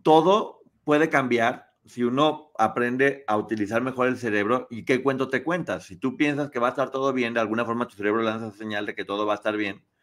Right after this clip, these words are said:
O las personas que curan o tienen estos conocimientos se dan cuenta que somos algo más que eso y con la energía pueden curar o hacer cosas distintas, ¿no?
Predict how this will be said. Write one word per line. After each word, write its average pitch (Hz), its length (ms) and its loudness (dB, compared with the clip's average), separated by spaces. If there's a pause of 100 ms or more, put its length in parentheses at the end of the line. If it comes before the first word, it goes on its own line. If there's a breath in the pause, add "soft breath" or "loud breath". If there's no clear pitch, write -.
(420 soft breath)
O 127 140 8
las 139 160 8
personas 160 520 2
que 139 160 -8
curan 147 320 6
o 127 60 0
tienen 139 160 0
estos 143 160 -10
conocimientos 127 800 -6 (580)
se - 160 0
dan 143 220 4
cuenta 156 240 2
que 123 80 -6
somos 139 280 -2
algo 135 300 2
más 131 240 -2
que 127 140 -2
eso 127 120 -2
y 147 60 -2
con 120 140 -2
la 107 80 -2
energía 107 420 -4
pueden 127 280 -2
curar 107 460 2
o 127 80 4
hacer 107 380 -2
cosas 110 300 -4
distintas, 101 480 -6
¿no? 127 200 -10